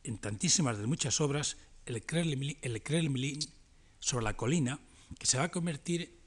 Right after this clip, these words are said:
en una especie de metáfora de la Jerusalén celeste. Esta es una constante, es decir, esa imagen de arriba que apenas se percibe sobre ese palacio en la colina será,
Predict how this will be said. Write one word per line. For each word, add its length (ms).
en 140
una 160
especie 320
de 80
metáfora 520
de 40
la 100
Jerusalén 460
celeste. 540
Esta 260
es 60
una 220
constante, 600
es 100
decir, 180
esa 200
imagen 360
de 60
arriba 440
que 80
apenas 480
se 100
percibe 560
sobre 300
ese 160
palacio 340
en 40
la 120
colina 400
será, 540